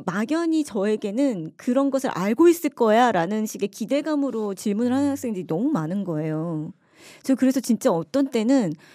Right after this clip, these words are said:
Speaker 1: 정말 피디님이 하시는 일들이 뭔지 이 가이드북을 만들고 싶다라는 생각까지 했어요.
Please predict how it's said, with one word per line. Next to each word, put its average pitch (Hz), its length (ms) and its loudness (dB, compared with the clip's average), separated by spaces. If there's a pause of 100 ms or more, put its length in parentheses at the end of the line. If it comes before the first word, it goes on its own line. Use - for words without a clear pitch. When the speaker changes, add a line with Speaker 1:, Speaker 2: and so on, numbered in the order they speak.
(180)
Speaker 1:
정말 240 240 0
피디님이 381 520 -6
하시는 381 460 -6
일들이 269 280 -2
뭔지 165 340 -6
이 160 100 -6
가이드북을 247 640 -4
만들고 185 340 -4
싶다라는 202 400 -6
생각까지 240 460 -8
했어요. - 260 -12